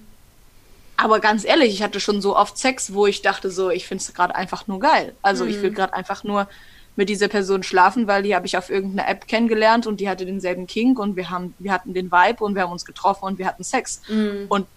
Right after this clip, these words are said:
Speaker 1: das war's. Und da haben wir uns nicht geliebt. Und da hatten wir vielleicht Gefühle von Freude und von Lust und von Begehren und wir hatten irgendwie eine gute Zeit.
Speaker 2: Mhm.
Speaker 1: Aber wir waren nicht verliebt.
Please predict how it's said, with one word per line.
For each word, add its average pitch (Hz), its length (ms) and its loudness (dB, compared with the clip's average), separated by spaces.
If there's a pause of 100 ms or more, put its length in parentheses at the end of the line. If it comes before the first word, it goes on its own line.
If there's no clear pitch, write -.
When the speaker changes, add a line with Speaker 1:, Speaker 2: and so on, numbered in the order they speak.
(240)
Speaker 1:
das 202 240 0
war's. 240 420 4
Und 190 200 -4
da 185 140 6
haben 185 140 0
wir 190 60 -2
uns 190 160 -4
nicht 202 160 -2
geliebt. 233 460 2 (340)
Und 196 160 -2
da 208 60 4
hatten 196 220 2
wir 185 120 0
vielleicht 190 240 -2
Gefühle 247 440 2
von 185 340 -4
Freude 226 580 4
und 185 220 -6
von 175 480 -6
Lust 262 420 -2
und 180 260 -10
von 175 360 -8 (560)
Begehren 208 640 4
und 180 200 -6
wir 190 140 -4
hatten 185 300 -6
irgendwie 175 680 -8
eine 190 220 -4
gute 359 300 8
Zeit. 269 580 2
Speaker 2:
Mhm. 214 540 -2 (1000)
Speaker 1:
Aber - 240 -12
wir 175 140 -8
waren 196 200 0
nicht 220 160 -4
verliebt. 254 560 -4